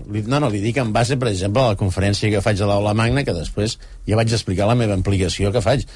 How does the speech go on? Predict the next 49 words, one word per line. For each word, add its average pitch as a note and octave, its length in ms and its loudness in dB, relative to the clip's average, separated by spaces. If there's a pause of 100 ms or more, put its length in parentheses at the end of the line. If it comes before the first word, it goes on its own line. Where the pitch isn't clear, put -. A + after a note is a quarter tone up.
(200)
Jo G2+ 80 0
no D3 80 2
tinc A2+ 160 0 (180)
cap, - 200 0 (1040)
cap C#3+ 240 0 (400)
desig G2+ 420 0 (160)
del G#2 320 0
desmantellament F#2 680 0
de E2+ 60 -2
la F2+ 60 -2
Unió F2+ 160 -2
Europea, F2 240 2
al F#2 80 -2
contrari. G#2 440 0 (320)
Fixi's, G#2+ 360 -2
el F#2+ 100 0
que F#2+ 100 0
jo A2 80 2
estic A2+ 280 -6
parlant B2 340 0
és B2 140 0
de A2+ 80 0
la G2+ 100 -2
construcció G2+ 480 -4
d'una G#2 180 0
Europa G#2+ 320 2
geogràfica G2+ 560 0
real, G2+ 340 2 (440)
eh, A2 120 2
que A#2+ 100 2
ens - 80 0
faria G#2+ 240 0
molt G#2 180 0
més F#2+ 140 -2
forts B2+ 180 2
i A#2+ 60 2
ens G2 100 0
tor-, E2+ 260 0
tornaria G2+ 380 2
a F2 60 0
ser A#2+ 100 2
un G#2+ 80 2
actor F#2 260 -2
al F2 80 -2
món. G2+ 220 2 (460)
Per G#2 160 0
tant, B2 180 2 (720)
eh, G2+ 460 -2 (400)
quin, C#3 260 0